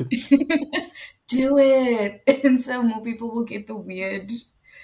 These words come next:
'cause I know it's the type of show where you're going to be making references in public and, like, no one's going to get it. <laughs> And so I need more people to watch it so I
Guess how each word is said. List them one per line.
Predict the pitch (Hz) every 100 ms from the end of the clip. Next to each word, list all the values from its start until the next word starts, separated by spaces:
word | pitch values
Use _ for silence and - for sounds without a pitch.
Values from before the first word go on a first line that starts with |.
| - _ -
'cause | 262 247
I |
know | 233 208 208 247
it's | 247
the | -
type | 233 220
of | 214
show | 233 208
where |
you're | 208 196
going | 196 196
to | 185
be | 202
making | 190 175 190 185
references | 170 175 190 202 185
in | 185
public | 185 180 180 185
and, | 180
like, | 175 175
no | 170 165
one's | 170 170
going | - 175 165
to | -
get | 220 -
it. | 339 -
<laughs> | - - - -
And | 254 - 320
so | 679 - 571 571 -
I |
need | 240 196 -
more | - 185
people | - 190 -
to | 190
watch | - -
it | -
so |
I | -